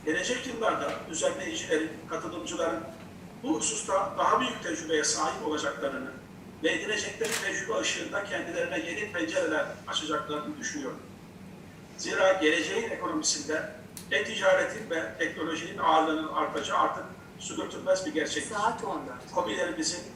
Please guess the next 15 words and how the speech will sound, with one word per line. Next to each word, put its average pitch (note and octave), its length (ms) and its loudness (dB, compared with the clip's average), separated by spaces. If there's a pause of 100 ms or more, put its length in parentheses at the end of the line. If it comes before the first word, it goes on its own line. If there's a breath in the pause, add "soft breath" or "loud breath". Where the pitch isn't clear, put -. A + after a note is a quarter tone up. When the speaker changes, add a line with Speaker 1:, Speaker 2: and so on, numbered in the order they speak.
(100)
Speaker 1:
e-ticarete - 720 4 (300)
ve D3+ 120 2
teknolojik - 500 -2 (160)
altyapıya G3+ 440 6
yatırım - 380 0
yapması - 440 2 (500)
teşvik - 320 2
edilmeli G3 400 -2 (360)
ve - 40 -2
hatta - 540 4
bu D#3 100 -4
konuda - 360 2
bir A3 140 -2
takım - 260 -2 (380)
yatırım G#3+ 380 2